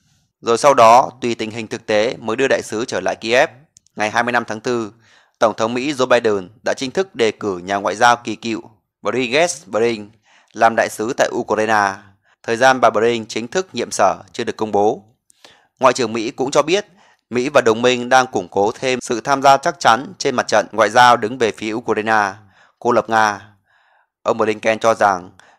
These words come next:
xét về mục tiêu chiến tranh thì Nga đang thất bại, còn Ukraine thì đang thành công với sức kháng cự mạnh mẽ được hậu thuẫn bởi khí tài hiện đại của các nước phương Tây. Sự hậu thuẫn này đang giúp cho Ukraine tiếp cận với các hệ thống vũ khí hiện đại hơn,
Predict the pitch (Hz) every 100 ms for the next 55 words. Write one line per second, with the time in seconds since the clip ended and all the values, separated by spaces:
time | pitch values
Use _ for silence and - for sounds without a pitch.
0 | _ - 170 175 117 110 101 123 123 117
1 | 113 135 123 117 _ - 104 113 113 107
2 | - 104 104 - _ - 110 110 139 113
3 | 117 120 120 113 113 107 98 117 110 104
4 | _ - 113 123 180 123 120 135 107 110
5 | 110 87 143 147 113 - - 98 151 143
6 | 92 - 104 107 98 90 107 87 - -
7 | 87 127 127 120 104 107 98 95 _ -
8 | - 123 - 127 127 131 104 101 - 123
9 | 127 165 - 147 110 120 110 113 120 113
10 | 107 - _ - 180 - 127 82 104 110
11 | 165 - 82 110 113 117 - 123 139 113
12 | 95 117 113